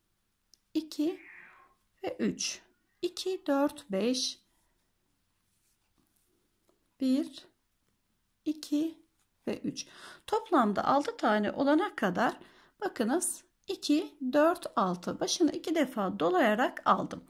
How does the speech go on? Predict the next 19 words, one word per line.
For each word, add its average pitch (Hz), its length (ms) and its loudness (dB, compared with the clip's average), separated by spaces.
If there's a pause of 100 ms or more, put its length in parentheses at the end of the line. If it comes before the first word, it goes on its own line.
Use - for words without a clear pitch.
(380)
Şimdi 403 220 -6
tekrar 269 500 -2
başını 277 300 -2
iki 330 200 -4
defa 330 340 0
doluyorum. 294 520 2
Araya 285 280 4
zincir 269 320 2
çekmeden 294 680 0
bir 440 300 -2
diğer 269 300 2
gözün 262 440 4
içerisine 247 540 0
giriyorum. - 460 -6
Bakın 208 220 -10
sıradaki 240 640 -4
gözün 226 340 -6
içerisine - 480 -8
giriyorum. 294 600 -2